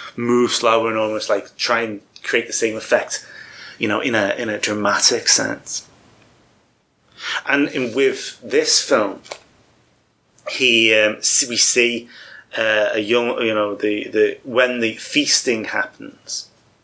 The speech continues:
uh, of, uh, of, of the p-, people, the, the camera slows down, zooms in, and you get this kind of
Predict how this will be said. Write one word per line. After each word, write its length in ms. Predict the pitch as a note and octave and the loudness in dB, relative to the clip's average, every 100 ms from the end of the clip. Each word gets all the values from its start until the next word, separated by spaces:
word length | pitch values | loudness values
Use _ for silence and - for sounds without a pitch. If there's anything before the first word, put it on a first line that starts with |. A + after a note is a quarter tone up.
| _ _ _ _ _ | _ _ _ _ _
uh, 300 | - A2 G#2 | -2 2 2
of, 240 | - A2 G2+ | 2 0 2
uh, 100 | A2 | 2
of, 160 | G#2 | 0
of 120 | - G2+ | -4 -6
the 40 | |
p-, 200 | - - | -6 -8
people, 320 | - G#2 - | -6 -6 -4
the, 240 | G2+ G2+ A2 | -4 -2 -4
the 100 | - | -4
camera 360 | - C3+ C3 C3 | -4 0 2 2
slows 500 | - A#2+ A2+ A2 G#2+ | 0 2 2 2 0
down, 420 | A2+ A2+ A#2 A2+ | 2 4 2 0
zooms 520 | G2+ G#2+ A#2+ B2 A#2 | -2 -2 -2 -2 0
in, 220 | A#2+ A#2+ | 2 2
and 100 | A#2 | 0
you 80 | A2 | -2
get 240 | B2+ - - | -2 -2 -2
this 220 | A2 - | -2 -2
kind 240 | - A2+ | 0 0
of 180 | G#2+ G2+ | 2 -2